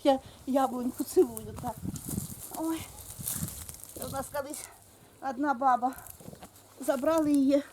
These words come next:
до себе онуки і діти жити. Хотіли продати хату, ну хату не продали, бабу забрали на зиму. Баба пожила,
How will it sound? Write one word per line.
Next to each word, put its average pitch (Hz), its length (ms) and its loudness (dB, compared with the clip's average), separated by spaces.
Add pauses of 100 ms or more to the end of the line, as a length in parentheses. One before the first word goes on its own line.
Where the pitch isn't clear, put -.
(880)
до 262 140 0
себе 240 360 2 (180)
онуки 262 360 0
і 240 40 -2
діти 233 360 -6 (840)
жити. 240 360 -4 (760)
Хотіли 254 300 -4
продати 240 480 2
хату, 320 400 0 (600)
ну 330 140 -4
хату 302 240 -2
не 285 100 -2
продали, 269 640 0 (1040)
бабу 302 380 4
забрали 285 680 4 (920)
на 277 180 2
зиму. 262 340 0
Баба 294 300 2
пожила, 285 640 4